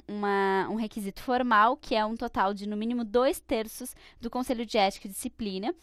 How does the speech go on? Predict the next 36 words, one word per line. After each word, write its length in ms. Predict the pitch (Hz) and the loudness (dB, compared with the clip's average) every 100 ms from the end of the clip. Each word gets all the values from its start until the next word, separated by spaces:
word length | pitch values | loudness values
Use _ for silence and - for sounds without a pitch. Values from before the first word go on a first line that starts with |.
| - - | -16 -6
num 160 | 233 | -4
procedimento 640 | 233 233 208 196 180 185 | -2 -2 -4 -2 -4 -4
disciplinar 680 | 175 185 - 214 285 262 226 | -6 -2 -2 0 0 4 4
devidamente 560 | 226 220 226 220 220 - | 2 -2 -4 -4 -6 -10
instaurado, 640 | - 240 233 165 - - - _ - | -4 -2 2 2 2 -8 -20 _ -10
ok? 300 | - - 214 | -8 -2 0
Mas 180 | 247 240 | 0 0
em 60 | 262 | 2
relação 360 | 247 220 233 | 2 0 0
à 40 | 247 | -2
idoneidade 500 | 254 233 202 190 202 | -2 -2 -2 -2 -2
moral, 220 | 196 190 | -2 0
a 80 | 226 | -2
gente, 320 | 226 240 233 - - - | -4 -8 -8 -14 -20 -4
ahn, 680 | 226 226 226 220 220 208 - _ _ | 0 0 0 0 -2 -8 -12 _ _
vamos 280 | 226 226 247 | 0 0 4
só 100 | 240 | 4
lembrar, 320 | 285 269 240 | 6 4 2
então, 260 | 233 226 214 | 2 -2 0
que 80 | |
ela 140 | 247 214 | 2 4
é 100 | 190 | 4
um 40 | |
requisito 840 | 226 202 214 190 208 226 254 254 247 | 2 -4 -6 -6 -6 -6 -6 -6 -2
pra 160 | - 214 | 0 0
inscrição, 520 | 220 233 - 214 208 - _ _ _ - | -2 -8 -6 -6 -6 -12 _ _ _ -10
por 100 | 220 | -6
enquanto, 560 | 220 247 202 208 359 392 - - | -4 4 4 4 -2 -10 -14 -12
profissional. 600 | - 240 - 302 254 165 | 0 0 2 2 4 2
Depois 280 | 170 175 180 | 0 -6 -8
a 20 | |
gente 160 | 190 202 | -8 -4
fala 180 | 214 208 | 0 0
melhor 280 | 214 202 202 | 2 2 2
sobre 260 | 233 220 | -2 0
ela. 300 | 220 156 147 | 2 2 0